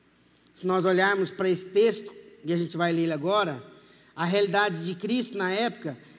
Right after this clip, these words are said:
era uma realidade parecida com a nossa. Era algo parecido que tava correndo. Haviam diferentes grupos religiosos e políticos disputando espaço, poder e domínio sobre o povo simples.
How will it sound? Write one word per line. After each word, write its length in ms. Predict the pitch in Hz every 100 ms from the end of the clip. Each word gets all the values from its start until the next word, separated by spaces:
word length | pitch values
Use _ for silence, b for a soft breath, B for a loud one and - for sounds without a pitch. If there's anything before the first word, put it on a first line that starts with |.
| B
era 120 | 165
uma 60 | 202
realidade 340 | 220 220 220
parecida 440 | 220 247 - 285 247
com 100 | 220
a 80 |
nossa. 420 | 190 170 143 - 113 - _ _ b b b b
Era 200 | 151 156
algo 240 | 196 190
parecido 400 | 180 226 - 254
que 80 | 233
tava 180 | 208 190
correndo. 420 | 196 180 156 123 117 - - B B
Haviam 400 | 160 165 208 220
diferentes 680 | 190 190 233 208 214 254 -
grupos 300 | 202 247 233
religiosos 680 | 220 220 185 196 220 233 196
e 60 |
políticos 540 | 233 247 220 226 233 196
disputando 580 | - 240 208 240 240
espaço, 640 | 233 - 208 208 240 - - B B B
poder 520 | 220 220 170 190 226
e 60 | 233
domínio 420 | 214 220 208 226
sobre 260 | 226 226 220
o 60 |
povo 320 | - 233 233 220
simples. 720 | - 262 262 147 - -